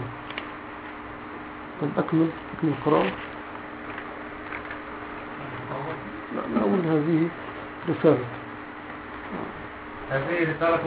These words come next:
Speaker 2: محب لله ورسوله مع هذه الكتب الثلاثة، أود أن تنظر إليها ولو كان في بعض هذه الصفحات التالية: الكتاب الأول التفجيرات والأعمال الإرها-،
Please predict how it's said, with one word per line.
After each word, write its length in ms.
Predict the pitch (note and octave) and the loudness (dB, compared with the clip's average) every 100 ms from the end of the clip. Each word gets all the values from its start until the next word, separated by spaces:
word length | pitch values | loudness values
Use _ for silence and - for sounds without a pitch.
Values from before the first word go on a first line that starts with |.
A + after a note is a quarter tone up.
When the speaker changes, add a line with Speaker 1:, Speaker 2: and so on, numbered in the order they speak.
| D3+ | 0
Speaker 2:
محب 340 | C#3+ E3+ D3+ | 0 -2 -2
لله 520 | E3 D3+ D3 E3 D3+ D3 | -2 0 2 4 6 6
ورسوله 540 | D3+ D#3 E3 D#3 D#3 | 4 4 2 2 2
مع 220 | D3 C#3+ C#3+ | 4 4 4
هذه 360 | E3 D#3 D3+ | 2 0 -2
الكتب 280 | D3+ E3 D3+ C#3 | -4 -4 -4 -4
الثلاثة، 480 | C#3+ D3+ E3+ E3+ E3+ - - - - C3+ | 0 2 2 2 0 -2 -8 -10 -6 2
أود 260 | E3 D3 | 2 4
أن 180 | D#3 D3+ - | 2 0 0
تنظر 380 | F3 D#3 D3 D3+ | -2 -2 2 2
إليها 420 | D3 E3 C3+ A#2+ - - - C3+ | 4 2 2 -2 -6 -10 -4 2
ولو 160 | C#3+ C#3 | 4 4
كان 240 | E3+ E3 D#3 | 4 4 4
في 80 | D3+ D3 | 2 2
بعض 180 | E3 D3+ | 4 4
هذه 400 | C3+ D#3 D#3 D#3+ C#3+ | 4 4 2 0 -6
الصفحات 540 | - D3 C3+ - E3 - - | -4 -2 0 4 4 4 -4
التالية: 520 | D3 A3 G3 D3+ C3+ - - - - - - | 0 6 6 6 2 0 -6 -8 -8 -8 -2
الكتاب 420 | C#3+ C#3+ E3 E3+ D3+ | -2 -2 2 2 4
الأول 420 | D#3 E3+ F3 E3 - D#3 - - - | 4 6 6 6 -2 -8 -8 -10 -6
التفجيرات 560 | C3 D3 C3 D#3+ F3 D3+ | -2 -2 2 4 4 4
والأعمال 440 | D3+ C#3+ D3 D#3+ | 2 2 2 2
الإرها-، 440 | D#3 C#3+ C#3+ D3 | 2 0 2 0